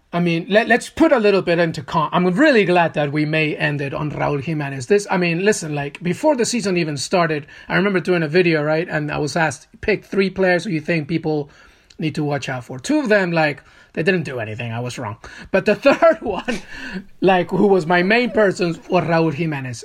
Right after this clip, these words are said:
And it's really, honestly, even before he came to Wolves, it was the glimpses that I saw when he was in Portugal and the glimpses that I saw, you know, just going up the, the ranks of the Mexican national team. This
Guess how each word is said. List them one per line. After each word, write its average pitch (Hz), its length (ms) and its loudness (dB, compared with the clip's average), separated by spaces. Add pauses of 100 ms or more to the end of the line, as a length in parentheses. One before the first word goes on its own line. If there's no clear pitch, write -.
And 165 140 0
it's 175 180 -6
really, 233 320 2
honestly, 202 520 0
even 214 300 2
before 180 320 -2
he 160 120 -2
came 147 240 -4
to 139 100 -6
Wolves, 135 320 -6
it 147 80 -6
was 147 180 -4 (340)
the 160 100 -2
glimpses 208 540 0
that 180 120 2
I 165 100 2
saw 165 500 0 (260)
when 156 160 -4
he 156 40 -4
was 147 140 -4
in 139 120 -6
Portugal 196 720 0 (360)
and 156 240 0
the 151 60 -2
glimpses 170 400 -2
that 156 120 0
I 147 80 -2
saw, 147 460 -2 (420)
you 170 120 0
know, 156 180 0
just 156 260 -6
going 160 300 2
up 151 180 -2
the, 147 360 -4
the 143 120 -4
ranks 151 360 0
of 151 80 -6
the 151 60 -2
Mexican 151 500 -4
national 143 480 -8
team. 117 260 -12 (360)
This 269 500 2